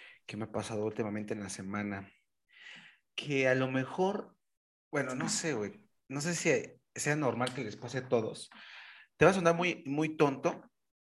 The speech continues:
para no decir otra palabra, pero este fin de semana estuve soñando cosas extrañas.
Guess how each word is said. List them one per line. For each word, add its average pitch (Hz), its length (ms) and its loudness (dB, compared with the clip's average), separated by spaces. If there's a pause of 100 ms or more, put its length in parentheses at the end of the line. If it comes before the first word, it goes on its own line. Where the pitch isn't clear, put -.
(240)
para 101 140 -2
no 107 100 -4
decir 117 180 -4
otra 120 180 0
palabra, 104 500 -4 (1040)
pero 117 220 2
este 120 200 -4
fin 127 180 -10
de 127 80 -6
semana 107 460 -4
estuve 104 720 -6 (1080)
soñando 107 580 -6
cosas 110 340 -6
extrañas. 107 720 -6